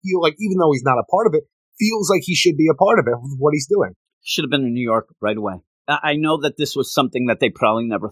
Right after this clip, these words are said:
Speaker 2: thought of. First off, because of how that possible future may be averted, all that, a future state, that was the first meeting of Jace and the Bat family. So if you're gonna play it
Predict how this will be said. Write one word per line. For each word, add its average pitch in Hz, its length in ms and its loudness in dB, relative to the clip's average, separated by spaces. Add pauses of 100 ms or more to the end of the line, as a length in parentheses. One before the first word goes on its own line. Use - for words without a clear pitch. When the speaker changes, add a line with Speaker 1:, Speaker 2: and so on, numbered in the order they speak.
Speaker 2:
thought 101 180 4
of. 90 180 -8
First 147 300 0
off, 113 200 4 (280)
because 180 380 -2
of 170 160 -4
how 139 320 0
that 113 260 -2
possible 120 560 -2
future 117 340 -2
may 101 200 2
be 110 100 -2
averted, 104 340 0
all 107 200 4
that, 101 180 0
a 90 60 -8 (100)
future 151 280 -8
state, 95 320 -6 (340)
that 147 160 0
was - 160 -4
the 143 80 -4
first - 360 -4
meeting 104 520 -2 (380)
of 117 340 2
Jace 101 420 -2 (100)
and 110 180 -2
the 101 60 -6
Bat 107 260 0 (120)
family. 120 400 -2
So 123 360 0
if 120 140 -6
you're 127 100 -4
gonna 135 220 0
play 143 400 0
it 139 80 0